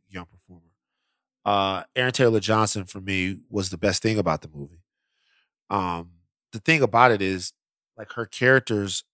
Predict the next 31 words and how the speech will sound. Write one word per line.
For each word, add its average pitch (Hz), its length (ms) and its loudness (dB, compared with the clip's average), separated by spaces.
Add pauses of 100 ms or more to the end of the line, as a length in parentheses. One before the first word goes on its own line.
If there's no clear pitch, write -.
(260)
motivations 107 920 0 (100)
and 92 500 -8 (440)
the 98 80 -14
character 120 380 0
itself 101 360 -2
was 87 100 -6
so 117 340 4
absurd 110 580 6 (420)
<laughs> - 480 -20
that, 180 920 2
you, 151 160 4
you 139 180 8
know 147 120 8
what 143 60 2
I 135 40 4
mean? 139 400 2 (400)
Just 123 160 2
the 123 60 4
amount 123 200 10
of 110 120 0
carnage 120 580 4
that 113 280 2
when 120 160 -2
you 131 120 2
find 139 400 6
out 131 240 6
at 117 160 -2
the 110 180 -10
end 127 180 -4
of 107 160 2
it, 101 160 -2